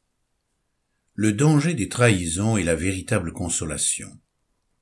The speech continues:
Traîtrise et mésalliance apparaissent au sein du peuple d'Israël.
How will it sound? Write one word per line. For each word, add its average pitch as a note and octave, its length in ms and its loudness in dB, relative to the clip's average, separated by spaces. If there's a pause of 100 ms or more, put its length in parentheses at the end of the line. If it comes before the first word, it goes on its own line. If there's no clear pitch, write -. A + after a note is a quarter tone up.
(840)
Traîtrise A#2 880 0
et G2 280 2
mésalliance G#2+ 1040 2
apparaissent A2 640 0
au F2+ 100 -4
sein F2+ 220 0
du E2+ 160 -6
peuple - 280 -6
d'Israël. D#2+ 680 -4